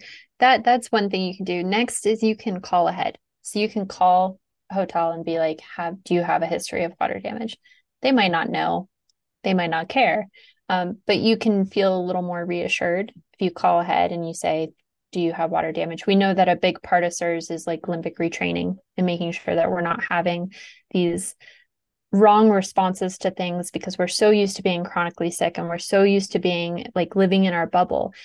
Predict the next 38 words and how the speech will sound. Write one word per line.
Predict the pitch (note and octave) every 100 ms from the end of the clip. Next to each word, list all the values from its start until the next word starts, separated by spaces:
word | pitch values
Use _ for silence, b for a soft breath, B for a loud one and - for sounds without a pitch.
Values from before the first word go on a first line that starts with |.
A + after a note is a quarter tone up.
| B -
that | G3+
even | - A3 A3 G#3 G3 - -
someone | - G#3 G3
saying, | G3 F#3+ F#3 F3+
like, | F3 F3 - _ _ _ _ -
"Oh, | A#3+ G3+ F#3+
no, | G3+ E3+
it's | E3
fine," | - F#3 E3+ - G#3+ _ _
can | - A3+ A3
be | G#3 F#3+
helpful | F#3+ F#3 - - - G#3+ - b
in | - F#3+
terms | F#3+ F3+
of | F#3
not | F#3+ F3+ -
reacting | F3+ - - G3+ F3
to | F#3+
that | F3 -
environment. | F#3 - - - -
So | - G#3+ G3 -
scope | - G3+ G#3+
it | A3
out, | F#3 F#3 -
call | - F#3 G3+
ahead, | G3 F#3 F3 F3+ _ _ _ _ _ _
see | - - G#3 G#3 G#3
if | G3+ - F#3
they | - F#3
have | F#3 F3+ F3+
a | F#3+
history | F3+ G3 - F3+
of |
water | F3+ G3+ A3
damage. | G3+ G3 G3 F#3+ -
If | -
they | E3+
do, | D#3+ A3+ C4+ C4+